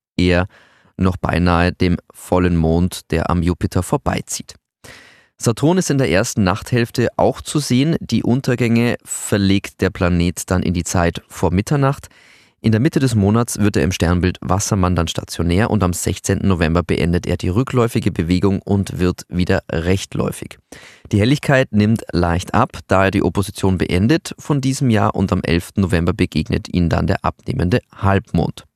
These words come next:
Uranus ist rückläufig im Sternbild Stier und steht am siebzehnten November in Opposition zur Sonne. Daher ist das die günstigste Zeit, um den schwachen Planeten zu beobachten oder auch zu fotografieren.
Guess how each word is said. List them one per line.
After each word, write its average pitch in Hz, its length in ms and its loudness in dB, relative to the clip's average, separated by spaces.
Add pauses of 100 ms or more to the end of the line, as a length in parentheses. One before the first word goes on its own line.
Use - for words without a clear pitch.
(800)
Uranus 160 520 2
ist - 380 -2 (100)
rückläufig 123 540 0
im 92 100 0
Sternbild 85 420 0
Stier 139 280 0
und 113 120 -2
steht 113 180 -2
am 113 100 0
siebzehnten - 540 -4
November 95 520 2
in - 140 -2
Opposition 85 800 -2
zur 107 180 0
Sonne. - 400 -2 (500)
Daher 131 420 2 (100)
ist - 260 0
das - 480 -4 (140)
die 101 200 -2
günstigste 135 600 -2
Zeit, 92 340 0
um 110 160 0
den 104 140 0
schwachen 95 320 -2
Planeten 92 400 0
zu 101 100 0
beobachten 131 580 0
oder 101 240 0
auch - 100 -4
zu - 160 -6
fotografieren. 104 840 -2